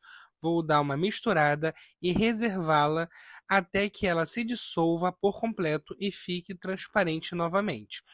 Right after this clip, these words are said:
Enquanto isso, vamos pegar a nossa bacia.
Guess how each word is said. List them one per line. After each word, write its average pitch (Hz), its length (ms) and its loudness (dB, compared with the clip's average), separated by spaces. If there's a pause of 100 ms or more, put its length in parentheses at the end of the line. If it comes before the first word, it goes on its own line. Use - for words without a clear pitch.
(420)
Enquanto 220 540 -2
isso, 165 500 -2 (300)
vamos 170 360 0
pegar 165 380 0
a 170 60 -2
nossa 170 260 -2
bacia. 110 640 -4